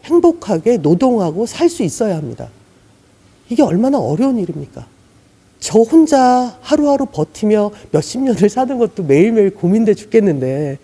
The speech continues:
나라를 오 년 동안 움직인다는 게 얼마나 복잡하고 사이다 발언하기 너무 어려운 거잖아요.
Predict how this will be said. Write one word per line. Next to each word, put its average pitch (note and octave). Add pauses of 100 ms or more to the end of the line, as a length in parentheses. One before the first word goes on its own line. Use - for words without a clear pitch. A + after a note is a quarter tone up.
(340)
나라를 B3
오 F#3
년 A3+
동안 F#3 (120)
움직인다는 G3
게 F3+
얼마나 C#4
복잡하고 G3+ (840)
사이다 E4
발언하기 A3+
너무 D3
어려운 D4
거잖아요. C3+